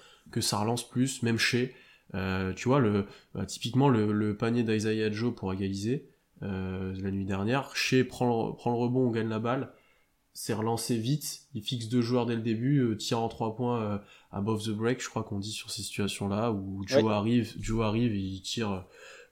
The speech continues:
Speaker 1: il prend un gros tir, et voilà, c'est des situations où t'as de la relance et où, euh, et où tu cours et où même Shea fait l'effort. Et l'action d'avant, il y a une action avant au troisième quart, je crois, où Shea, euh, court avec, euh, J-Dub, ça,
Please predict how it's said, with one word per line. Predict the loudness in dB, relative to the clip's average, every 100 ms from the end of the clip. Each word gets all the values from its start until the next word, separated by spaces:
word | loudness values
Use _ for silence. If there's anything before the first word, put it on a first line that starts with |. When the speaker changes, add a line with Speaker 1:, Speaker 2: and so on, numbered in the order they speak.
| -16
Speaker 1:
il |
prend | -8 -6
un |
gros | 0 0
tir, | 2 2 0
et | -2 -12 -2
voilà, | 2 2 -2 -10
c'est | -6 -6
des |
situations | -2 2 2 4 4
où |
t'as | 4
de | 2
la | 2
relance | 4 4 2 2
et | 0 0
où, | 0 2 2 4
euh, | 4 2 -6 -12 _ _ _ _ -8 0
et | 4
où | 4
tu | 2 -2
cours | 2 2 2
et |
où | 0
même | 0 0
Shea | 0 -2
fait | -2
l'effort. | -4 -2 -2 -4 -6 -8
Et | -4
l'action | -2 0 0
d'avant, | 0 0 0
il |
y | 0
a |
une | 0
action | -2 -2 -2
avant | 0 0 -2
au |
troisième | -4 -6 -4 -4
quart, | -4 -6
je | -6
crois, | -4
où | -4
Shea, | -4 -2 0
euh, | -2 -4 -12 -20 -8
court | 0 2 2
avec, | -2 -4 -2
euh, | 0 0
J-Dub, | 0 0 2 0
ça, | 0